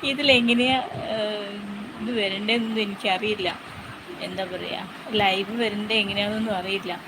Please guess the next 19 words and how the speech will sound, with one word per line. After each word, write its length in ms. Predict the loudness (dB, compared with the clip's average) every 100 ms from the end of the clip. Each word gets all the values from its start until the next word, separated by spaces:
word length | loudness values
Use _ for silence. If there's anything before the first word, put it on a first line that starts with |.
| -12 -8 -4
ചുമ്മാ 240 | -2 2 2
ഞാനിങ്ങനെ 500 | 2 2 2 2 0
ഇട്ട് 360 | -2 2 2
നോക്കിയതാണ്. 580 | 2 -4 -6 -4 -6 -8 -12 -14 -14 -14 -14 -14 -14 -10 -10 -10 -6 -4 -4 -10 -12 -8 -2
അപ്പോൾ 360 | -2 0 -2 0
നിങ്ങളെല്ലാവരും 680 | 0 2 2 4 4 4 2
വന്നു. 320 | 0 -2 -6 -6 -10 -2
വന്നതിന് 540 | 0 2 2 4 4
വളരെയധികം 960 | 4 2 2 2 4 6 4 2 -2 -2
നന്ദിയുണ്ട്. 580 | -2 -2 -4 -4 -6 -10 -12 -12 -12 -14 -14 -12 -12 -8 -8 -8 -12 -14 -14 -12 -12 -12 -14 -14 -14 -8 -2
നാളെ 300 | 0 2 4
ഞാൻ 260 | 4 2
ഈ 80 | 0 2
ടൈമിൽ 380 | 2 2 0 0
വരാം 320 | 0 0 -2
ട്ടോ. 120 | -4
അപ്പോൾ 180 | -6 -2
നിങ്ങളെല്ലാവരും 680 | 0 2 2 2 2 2 2
വരണേ. 420 | 0 0 0 0